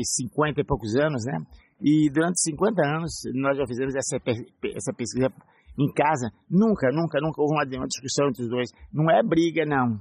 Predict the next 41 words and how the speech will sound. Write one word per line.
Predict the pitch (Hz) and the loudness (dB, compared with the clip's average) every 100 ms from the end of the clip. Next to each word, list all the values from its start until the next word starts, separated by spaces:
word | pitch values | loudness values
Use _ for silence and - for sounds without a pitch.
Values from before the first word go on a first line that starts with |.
| - | -4
Não | 117 135 156 | 0 2 2
é | |
briga. | 160 151 135 | 4 2 2
Não | |
tô | 156 | 2
falando | 180 226 | 2 4
de | |
briga, | 214 185 151 | 4 4 2
não. | 117 | -2
Tô | - | -2
falando | 151 156 | -2 0
de | 226 | -2
discussão. | - 339 - 143 110 _ - - _ | -2 0 2 2 2 _ -20 -20 _
Certo? | - 135 | 0 4
Nunca, | 214 196 104 - - | 4 2 -2 -16 -8
certo? | 147 131 - _ _ - | -2 -2 -4 _ _ 2
E | 160 | 6
eles, | 180 190 151 | 6 4 0
é, | 170 156 | 2 4
o | 151 | 4
mais | 156 208 - | 2 2 2
que, | 185 156 | 2 0
que, | - 143 127 | 0 -4 -4
que | - | -2
eles | 131 120 - | -2 0 2
faziam | 147 127 151 196 | 2 4 4 4
era, | 190 156 | 4 2
minha | 139 | 0
mãe | 135 131 | -2 -2
fazia, | 120 127 117 113 - _ - | 0 0 -2 -6 -16 _ -4
ela | 139 131 123 | 0 2 0
tinha | - 127 | -2 -2
um | 131 | 0
jeito | 107 127 127 | 0 0 -2
assim | 117 107 | -6 -6
na | 120 | -2
garganta, | 117 113 127 113 | -2 -2 -2 -2
assim, | 110 120 120 | -2 -2 0
de, | 113 113 - - - | -2 -6 -8 -20 -6
de | 123 | -6
desaprovar, | 107 120 120 113 104 139 165 | 0 0 0 -2 0 2 2